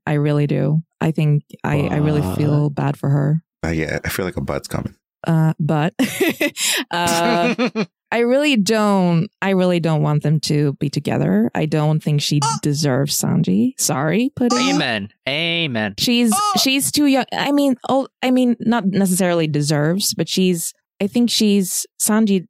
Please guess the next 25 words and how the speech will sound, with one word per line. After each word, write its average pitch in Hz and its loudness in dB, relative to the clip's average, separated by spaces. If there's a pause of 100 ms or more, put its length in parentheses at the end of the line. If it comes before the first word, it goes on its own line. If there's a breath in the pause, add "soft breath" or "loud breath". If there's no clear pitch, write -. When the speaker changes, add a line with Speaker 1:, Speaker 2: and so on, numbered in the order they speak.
Speaker 1:
deserves 156 2
a 151 2
more, 147 2
like, 147 -2
mature 147 0
woman 180 2 (100)
who's, 151 0 (280)
um, 147 2
Speaker 3:
Oh, 147 0
yeah? 151 0 (480)
Speaker 1:
I - -2
feel 262 0
like 262 0
she's 285 0
too 277 2
young. 190 2
She's 269 0
so, 285 2
she, - -2 (200)
she 277 0
needs 285 2
to 208 2
know 170 2
that 160 -2
someone 214 2